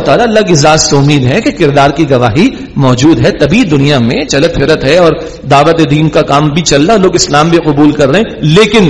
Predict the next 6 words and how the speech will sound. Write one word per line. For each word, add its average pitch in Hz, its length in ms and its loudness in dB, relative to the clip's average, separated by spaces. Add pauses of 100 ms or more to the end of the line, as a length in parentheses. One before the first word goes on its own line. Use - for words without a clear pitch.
لیکن 196 440 2 (420)
کئی 285 260 4
مرتبہ 175 580 2 (340)
کئی 254 240 2
مرتبہ 196 460 2
کڑوی 220 380 0